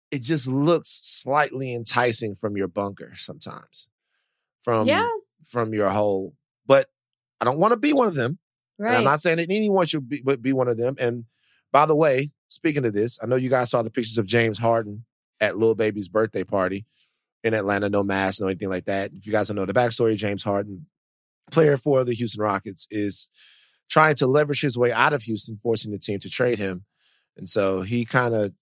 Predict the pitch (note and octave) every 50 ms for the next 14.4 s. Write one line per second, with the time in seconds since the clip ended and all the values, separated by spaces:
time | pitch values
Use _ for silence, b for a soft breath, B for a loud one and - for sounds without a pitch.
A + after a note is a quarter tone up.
0 | _ _ - D3+ D3 C#3 C3+ C3 C3+ - _ _ _ _ _ _ _ _ _ _
1 | _ _ _ _ _ - - G2+ - _ _ _ _ _ - G3 G3+ F3+ D#3+ D3+
2 | D3 C3+ - C3+ A#2 - - C3+ B2+ A#2+ A2+ A2 D3+ E3+ G#3+ A#3+ E3 B2 G2+ F#2+
3 | F#2+ G2 F2+ - F#2+ F#2 G#2 A2 - - G#2+ G2+ G2 F#2+ F2+ - G2+ G2 F#2 F#2
4 | F2+ - G#2 G2 G2 F#2+ - _ _ _ _ _ _ - C#3 C3+ A#2+ C#3 A2+ -
5 | B2 G#2+ - G2+ G2+ F#2+ A2+ A2 G#2+ G2+ G2 F#2+ G2 G2 F#2+ G2 G2 E2+ F#2 F2+
6 | F2+ E2 E2+ G2 F2 F#2+ E2+ - F#2 F2 E2+ E2 F2+ F2 E2+ E2+ E2+ E2+ D#2+ -
7 | F2+ E2 D#2 D#2 E2 D#2 D2+ D#2 - E2 D#2 - _ b b b b b b b
8 | b b b b b b _ _ _ _ _ _ _ _ - D#3+ D#3+ D#3 F#3 F#3+
9 | E3 C3+ - F3 E3+ D#3+ C#3 B2 - _ _ - - F3 F3 - F3 D#3+ D#3+ E3
10 | E3 D#3+ D3 C3 - - C#3+ A#2 B2 G2+ C3 B2+ A#2+ A#2 - B2 A2+ A2+ A2 A2
11 | G2 F2+ G#2+ G#2 G2+ F#2+ F#2 F2+ F2+ F2+ F2+ F2 F2 D#2+ - F2 F2+ E2+ - -
12 | _ _ _ _ _ - B3+ C4+ C4+ B3 G#3 F#3 - D3 D3 - - _ _ _
13 | _ _ _ _ _ _ _ _ _ _ _ _ _ - - - - - G3+ -
14 | A#2+ A3 F#3 A#2+ A#2+ B2 -